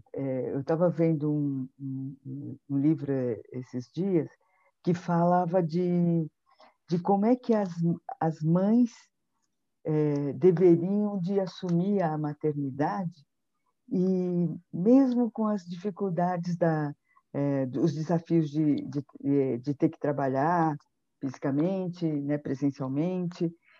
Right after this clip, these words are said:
mas não, não poderiam abrir a mão da maternidade. Eu, eu fiquei olhando assim, eu, eu, eu falei, Puxa vida, né?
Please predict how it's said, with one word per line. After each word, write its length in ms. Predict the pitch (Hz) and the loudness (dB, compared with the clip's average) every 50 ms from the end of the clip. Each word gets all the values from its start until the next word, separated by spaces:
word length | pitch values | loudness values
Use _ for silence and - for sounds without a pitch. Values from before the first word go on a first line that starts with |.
| _ _ - | _ _ -4
mas 220 | - 180 190 185 175 | 0 2 2 2 2
não, 320 | 208 214 214 208 190 - | 2 2 2 0 -2 -4
não 200 | - 185 190 175 | -4 -4 -6 -2
poderiam 560 | 175 196 190 170 190 185 165 185 196 196 196 | -2 0 0 2 2 0 0 -2 -4 -4 -4
abrir 320 | 196 190 165 170 165 180 185 | -2 -2 -2 -2 -2 -2 -4
a 60 | 180 | -4
mão 360 | 180 175 180 180 180 175 175 _ - | -4 -4 -4 -4 -6 -8 -10 _ -10
da 160 | 139 170 170 | -6 -4 -2
maternidade. 800 | 170 175 175 - 170 165 170 185 185 175 156 135 131 139 - _ - _ _ _ _ _ _ _ _ _ _ _ _ _ _ _ _ - | -2 -2 -4 -4 -4 -4 -4 -6 -8 -8 -8 -8 -8 -12 -14 _ -20 _ _ _ _ _ _ _ _ _ _ _ _ _ _ _ _ -10
Eu, 100 | - 320 - - - | -10 -10 -10 -12 -16
eu 60 | 269 262 | -16 -16
fiquei 280 | - - 254 - 262 269 | -14 -16 -10 -4 -2 0
olhando 280 | 262 247 254 247 247 | 0 2 2 0 0
assim, 180 | 233 - - 226 | -2 -4 -4 -4
eu, 160 | 220 214 - - _ - | -2 -2 -4 -6 _ -10
eu, 180 | 202 202 196 - - | -8 -8 -8 -8 -12
eu 80 | - 175 | -12 -10
falei, 400 | - 220 208 190 190 190 185 185 _ _ _ _ _ _ _ - | -8 -8 -6 -4 -6 -6 -8 -12 _ _ _ _ _ _ _ -14
Puxa 280 | 254 240 - - 233 202 | -14 -12 -6 -6 -4 -4
vida, 320 | 180 180 190 180 185 175 | -2 -4 -4 -4 -2 -2
né? 240 | 170 185 196 190 | -2 -4 -4 -8